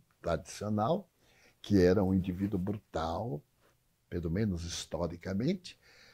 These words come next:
a que todos os convocados temiam e tinham que obedecer. Como é que um pai disciplina um filho? Dando não, sorrindo e beijando-o.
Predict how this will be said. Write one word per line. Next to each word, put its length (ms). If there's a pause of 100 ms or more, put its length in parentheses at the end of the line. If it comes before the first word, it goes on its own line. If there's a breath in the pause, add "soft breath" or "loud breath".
a 120
que 160
todos 640
os 140
convocados 840
temiam 680 (160)
e 100
tinham 300
que 100
obedecer. 760 (640 loud breath)
Como 140
é 60
que 100
um 80
pai 240
disciplina 640
um 60
filho? 480 (760 soft breath)
Dando 500
não, 420
sorrindo 760
e 60
beijando-o. 840